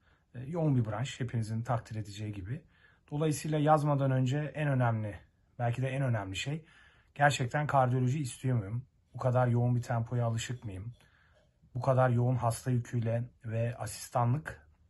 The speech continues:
sonrasındaki uzman sorumluluğuna acaba hazır mıyım diye kendimizi tartmış olmamız gerekiyor.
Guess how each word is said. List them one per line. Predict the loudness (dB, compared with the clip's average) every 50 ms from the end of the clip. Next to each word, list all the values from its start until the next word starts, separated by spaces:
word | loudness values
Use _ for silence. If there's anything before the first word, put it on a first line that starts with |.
| -20 -20 -20 _ -20 -20 _ _ _ _ -20 -20 -14
sonrasındaki | -6 -2 0 2 2 2 2 0 0 0 0 -2 -2 -4 -4
uzman | -2 -2 0 2 2 2 2
sorumluluğuna | 0 0 0 0 0 2 0 0 0 0 0 0 0 0
acaba | 0 0 0 0 2 2 2 2 2
hazır | 2 2 4 4 2
mıyım | 2 0 0 -2 -4
diye | -6 -6 -6 -8 -10 -18 -20 -20 -20 -20 -20 -20 -20 _ 0
kendimizi | 4 4 4 6 4 0 -2 -2
tartmış | 4 4 4 4 4 0 -6 -2
olmamız | -2 -2 -2 -4 -8 -10 -10 -10
gerekiyor. | -12 -12 -12 -14 -12 -10 -10 -10